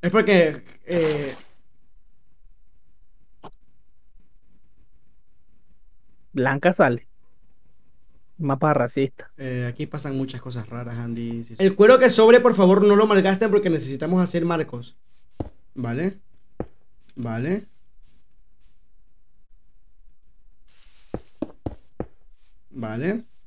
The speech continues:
Speaker 1: Vale. Muy bonito, ¿eh? Muy bonito, ¿eh?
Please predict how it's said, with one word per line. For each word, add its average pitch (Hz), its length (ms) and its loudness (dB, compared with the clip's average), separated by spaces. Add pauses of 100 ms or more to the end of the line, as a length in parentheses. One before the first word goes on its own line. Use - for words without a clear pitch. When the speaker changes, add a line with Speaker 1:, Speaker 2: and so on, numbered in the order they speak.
(2250)
Speaker 1:
Vale. 127 540 -4 (300)
Muy 160 100 6
bonito, 165 360 8
¿eh? 208 200 2 (540)
Muy 147 180 0
bonito, 185 380 4
¿eh? 196 160 -2